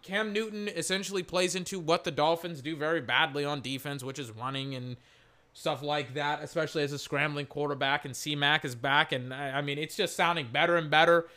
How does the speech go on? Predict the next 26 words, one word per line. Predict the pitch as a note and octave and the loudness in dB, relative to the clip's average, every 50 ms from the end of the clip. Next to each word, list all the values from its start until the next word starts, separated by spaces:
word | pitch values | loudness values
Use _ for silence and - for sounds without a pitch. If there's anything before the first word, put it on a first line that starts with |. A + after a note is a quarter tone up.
| - - - _ _ _ _ _ _ _ | -20 -20 -20 _ _ _ _ _ _ _
all | - E3 E3+ F3 | 2 4 4 4
doggone | D#3 E3 D#3+ D#3+ D3 D3+ D3+ D3+ D3 | 4 2 2 2 2 0 -2 -2 0
day. | C3+ C3+ A2+ G#2 G#2+ - | -2 -2 -2 -4 -6 -2
Panthers | - E3 E3+ F3 E3 - E3+ E3 E3 E3 - | 0 2 2 2 2 0 0 0 0 -2 -4
over | - D#3 D#3 D#3 C#3 D#3 D#3 D#3 D3+ D3+ D3 - _ _ _ _ _ _ _ _ _ _ _ _ _ | -2 -2 -2 0 0 0 0 0 0 -2 -4 -8 _ _ _ _ _ _ _ _ _ _ _ _ _
Dolphins, | F3+ F3+ F#3 G3 G3 - B3 A#3+ B3 A#3+ G#3+ | 6 8 8 8 6 4 2 0 0 -4 -10
but | D#3+ C#3 C3 D3 C#3+ C#3 B2+ - - _ _ _ _ - - - - - G3 G3 E3+ D3 A#2 - | -12 -4 0 0 0 0 0 -4 -12 _ _ _ _ -14 -14 -12 -14 -12 -10 -10 -10 -10 -14 -16
<clears throat> | _ _ _ _ _ _ _ _ _ _ _ _ - - _ _ | _ _ _ _ _ _ _ _ _ _ _ _ -20 -20 _ _
say | - - - D3 | -16 -10 -6 0
that | C#3 C#3+ C#3 - | 0 0 0 0
begrudgingly. | B2 C3 A2+ A#2+ C#3 C#3 C3+ C3+ B2+ B2 B2+ C3+ B2+ | -4 -6 -2 0 0 0 0 -2 -4 -4 -4 -4 -4
I'm | B2+ C3 C3 B2 | -4 -6 -6 -6
like, | B2 B2 - - - | -8 -8 -10 -12 -14
I'm | C#3+ C#3 | -16 -12
also | C3 D3 D#3+ D#3 E3 D3+ | -8 -8 -6 -4 -4 -4
hoping | C3+ D3+ D3 D#3 C#3+ | -4 -4 -6 -6 -8
that | C3 A#2+ - | -10 -10 -10
Tua | - - E3 D3 B2+ | -6 -2 -2 -2 -2
plays | - - - D3 D3 C#3+ B2 | -4 -2 -2 0 0 0 0
very | - C3 B2 A#2+ | -2 -4 -4 -4
well, | A#2 A#2+ A#2+ A#2+ | -4 -4 -6 -6
so | A#2+ - B2+ | -6 -6 -6
that | B2+ A#2+ | -6 -6
way | A#2 A#2+ | -6 -8
Tua | A2+ - - C#3 C3+ B2 | -10 -10 -8 -8 -8 -8
can | - C3 A#2 | -10 -12 -16